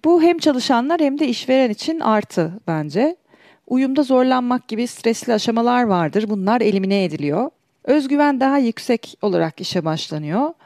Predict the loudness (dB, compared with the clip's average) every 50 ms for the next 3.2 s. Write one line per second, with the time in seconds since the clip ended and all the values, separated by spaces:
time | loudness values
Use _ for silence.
0 | _ _ _ _ _ _ -2 0 0 2 0 0 -2 -2 0 0 2 2 2 0
1 | 0 -2 -2 -4 -6 -6 -4 -4 -4 -4 -4 -6 -6 -6 -8 _ -4 -2 -2 -2
2 | -2 -4 -4 -2 -2 -4 -4 -4 -4 -4 -2 0 0 0 0 0 0 0 2 2
3 | 0 0 0 -2 -8